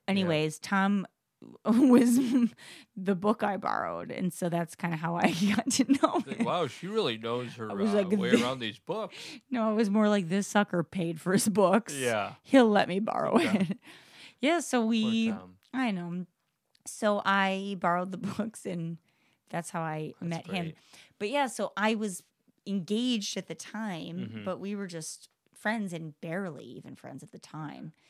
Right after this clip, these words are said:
Speaker 2: But he had, was coming out of a relationship, and we kinda rebounded
Speaker 1: Mm-hmm.
Speaker 2: after we were both single, and I, uh,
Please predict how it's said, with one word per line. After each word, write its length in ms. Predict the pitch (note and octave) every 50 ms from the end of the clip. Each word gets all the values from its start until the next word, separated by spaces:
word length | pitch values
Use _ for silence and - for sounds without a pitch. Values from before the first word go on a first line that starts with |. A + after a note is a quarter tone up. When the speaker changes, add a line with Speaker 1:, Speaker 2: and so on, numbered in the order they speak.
| _ _ _ _ _ -
Speaker 2:
But 220 | - A#3 - -
he 320 | - - - A3+ A#3 A#3 B3
had, 180 | A#3+ F#3 G3+ -
was 140 | - F#3 -
coming 260 | - - F3+ E3+ E3
out 140 | D#3+ D#3+ D#3 D#3+
of 100 | D#3 D#3+
a 40 |
relationship, 760 | D#3+ D#3+ D3+ D3 D3 D3 - - D3+ D3+ - D3+ D#3 F#3 F#3+ _
and 320 | - D#3 D3+ D#3 E3 E3+ D#3 _ _ _ _ _ _ _ _ _ _ _ -
we 80 | G3 F3+
kinda 280 | - A3 G3+ G3 F#3+
rebounded 920 | F3+ D#3+ D#3+ D#3 D#3+ E3 D#3+ E3 E3 F#3 F#3 F#3+ F#3+ G3 G3 G3 G#3 G#3 G3+
Speaker 1:
Mm-hmm. 500 | A3 A3 A3 G#3+ _ _ _ - A#2+ A#2
Speaker 2:
after 300 | E3+ E3+ G3 G#3+ - E3
we 140 | E3 E3 D#3+
were 140 | E3 D#3 D#3+
both 240 | E3+ D#3+ D#3+ D#3 -
single, 460 | - - D#3 D#3 D#3 D#3+ E3 E3+ E3+
and 320 | E3 D3+ D3+ D3+ D#3 D#3 - _ _ _ _ _ _ _ _ _ _ _ _ _ _ _ -
I, 400 | D#3 D#3+ D#3+ D#3+ D#3+ D#3+ D#3+ D#3+
uh, 480 | D#3+ D#3 D#3 D#3 D3+ D#3 D3+ D3+ D3+